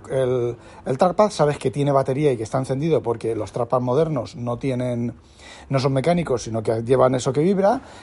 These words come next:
y lo tocas, lo apretas y vibra, pero no se, no se enciende, no se enciende, no se enciende. He tenido que apretar tres o cuatro veces al botón de encendido para mirar la lista de las cosas que,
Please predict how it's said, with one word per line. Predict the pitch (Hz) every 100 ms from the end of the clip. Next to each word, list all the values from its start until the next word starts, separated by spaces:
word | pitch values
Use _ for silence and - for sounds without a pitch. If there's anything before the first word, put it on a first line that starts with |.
| -
y | 131
lo | 123 117
tocas, | 165 170
lo | 156
apretas | 143 160 180 175
y | 131
vibra, | 160 156 190
pero | 160 120
no | 135
se, | - 107 107
no | 147
se | 135
enciende, | 107 101 101 139
no | 120
se |
enciende, | 120 135 127 127
no |
se | 120
enciende. | 131 180 202 311 - - -
He | -
tenido | 143 147
que | 139
apretar | 139 139 143 190
tres | - 151
o | 139
cuatro | 139 135
veces | 147 180 190
al | 131
botón | 120 139
de | 139
encendido | 120 113 117 98
para | 110
mirar | 104 107 131
la | 151
lista | 123 120 147 151
de |
las | 127 104
cosas | 127 135 151
que, | - 113 104